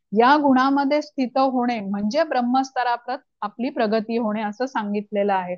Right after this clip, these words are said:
याने त्या जो ब्र-, विशुद्ध सत्वगुणामध्ये स्थित आहे त्याने या तीन गुणांना पार केलेला आहे.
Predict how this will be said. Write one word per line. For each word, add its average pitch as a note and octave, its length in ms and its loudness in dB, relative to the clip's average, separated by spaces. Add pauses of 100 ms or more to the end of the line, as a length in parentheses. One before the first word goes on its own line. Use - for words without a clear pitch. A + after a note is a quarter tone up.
(400)
याने A3+ 400 2 (120)
त्या G#3 320 4
जो A3 180 2
ब्र-, G#3 360 2
विशुद्ध A#3+ 360 -2
सत्वगुणामध्ये A#3+ 920 -4
स्थित C#4 300 -6
आहे B3 320 2 (360)
त्याने A#3+ 260 0
या C#4 140 4
तीन C4+ 300 0
गुणांना C4 500 0
पार A#3+ 340 0
केलेला G#3 480 -4
आहे. F#3+ 240 -4